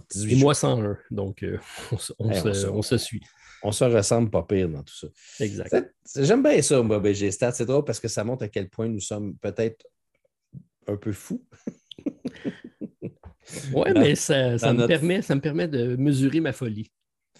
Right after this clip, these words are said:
Speaker 1: Oui, ben c'est
Speaker 2: Je
Speaker 1: ça,
Speaker 2: sais.
Speaker 1: mais c'est le fun. Je sais pas, je trouve ça, euh, je trouve ça cool. Puis, tu sais, au début, quand j'ai commencé à prendre des statistiques, il y a pas grand-chose. Mais là, après trois ans, puis tu regardes, euh, tu sais, c'est des fois, des fois, je regardais avec qui j'ai joué le plus souvent,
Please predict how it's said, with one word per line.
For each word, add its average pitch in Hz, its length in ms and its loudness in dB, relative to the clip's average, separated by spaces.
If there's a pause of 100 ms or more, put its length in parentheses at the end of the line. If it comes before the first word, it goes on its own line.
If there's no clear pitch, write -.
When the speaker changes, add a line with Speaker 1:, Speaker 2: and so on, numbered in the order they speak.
(340)
Speaker 1:
Oui, 139 280 6
ben 123 180 4
c'est 131 160 4
Speaker 2:
Je - 60 -4
Speaker 1:
ça, 160 80 2
Speaker 2:
sais. 147 60 4
Speaker 1:
mais 123 60 2
c'est 165 160 -2
le 156 60 -6
fun. 104 340 -4
Je 123 80 -6
sais 151 140 -4
pas, 95 160 -6
je - 60 -14
trouve 120 120 -8
ça, - 140 -4
euh, 113 220 0 (360)
je - 80 -20
trouve 117 100 -12
ça 131 140 -4
cool. 143 360 -4
Puis, 98 120 -14
tu - 80 -18
sais, 147 60 -8
au 127 100 -8
début, 113 180 -10
quand 113 140 -6
j'ai 101 140 -6
commencé 101 340 -6
à 127 40 -8
prendre 113 240 -6
des 98 100 -6
statistiques, 98 460 -8
il - 20 -2
y 92 40 0
a 87 100 -6 (140)
pas 113 140 -2
grand-chose. 104 500 -4
Mais 95 100 -4
là, 120 120 -2
après 107 340 -6 (540)
trois 95 420 -2
ans, 117 100 -4
puis - 120 -14
tu - 120 -10
regardes, 98 420 -4
euh, 85 100 -4 (520)
tu - 100 -12
sais, - 0 -
c'est 87 300 -6
des 82 140 -8
fois, - 140 -14
des 87 120 -6
fois, 113 120 -2
je 107 80 0
regardais 87 260 0
avec 90 200 -2
qui - 180 -8
j'ai 92 140 -4
joué 87 180 -6
le 82 40 -8
plus - 140 -16
souvent, 85 280 -8